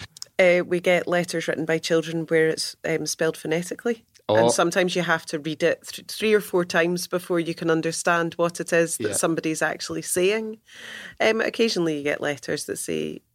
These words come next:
Speaker 1: um, something about, you know, uh, "I hope you weren't bombed," or "There are no guns here," or
Speaker 2: Nice intention, maybe leave that on it.
Speaker 1: I think the intention is good.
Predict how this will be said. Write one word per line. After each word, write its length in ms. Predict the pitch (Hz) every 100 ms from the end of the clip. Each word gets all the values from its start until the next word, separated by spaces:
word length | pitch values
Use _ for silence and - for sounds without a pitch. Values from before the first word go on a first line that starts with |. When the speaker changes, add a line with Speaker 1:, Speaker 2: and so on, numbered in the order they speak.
| -
Speaker 1:
um, 380 | 156 151 156
something 640 | - 151 143 165 147 143 147 -
about, 380 | 143 143 143 - - - - - _
you 80 | -
know, 260 | 143 143 -
uh, 300 | 156 151 151 -
"I 60 |
hope 180 | 139 156
you 80 | 147
weren't 240 | 147 143 -
bombed," 480 | 143 139 143 147 - -
or 260 | 143 139 -
"There 200 | 147 143
are 60 | 143
no 140 | 147
guns 500 | 139 151 151 156 -
here," 520 | - 151 151 151 151 -
or 320 | 143 143 143 151
Speaker 2:
Nice 220 | 147 -
intention, 460 | 98 98 101 -
maybe 240 | 113 113 101
leave 200 | 110 107
that 160 | 98
on 180 | - 98
it. 160 | 104 - - -
Speaker 1:
I 80 | 233
think 260 | 240 262 196
the 100 | 220
intention 760 | 196 175 160 151 - 156 151 151
is 260 | 156 156 -
good. 300 | 127 123